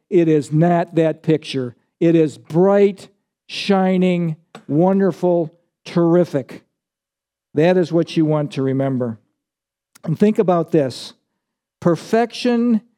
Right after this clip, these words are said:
is who God is. It, it, that's who he, everything he does is perfect. Also think about this.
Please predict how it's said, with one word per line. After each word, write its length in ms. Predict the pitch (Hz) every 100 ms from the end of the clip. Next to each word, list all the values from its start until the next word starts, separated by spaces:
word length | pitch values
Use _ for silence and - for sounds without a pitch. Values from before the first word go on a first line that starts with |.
| _ _
is 260 | - 160 147
who 640 | - 185 202 202 208 190 _ _ 135
God 640 | 160 165 170 165 165 156 _ -
is. 500 | 151 131 110 - - _ _ _ _ _ _ _ _ _ _ _ _ _ _ _
It, 140 | - 147
it, 120 | 196
that's 180 | 175 -
who 100 | 202
he, 120 | 139 - -
everything 500 | 202 247 254 233 226
he 80 | 208
does 260 | 208 190
is 140 | 175 -
perfect. 460 | - 185 139 131 _ _ _ _ _ _ _ _ _
Also 560 | 185 226 285 - 240 202
think 280 | - 185
about 320 | 175 160 147 151
this. 440 | 143 113 - -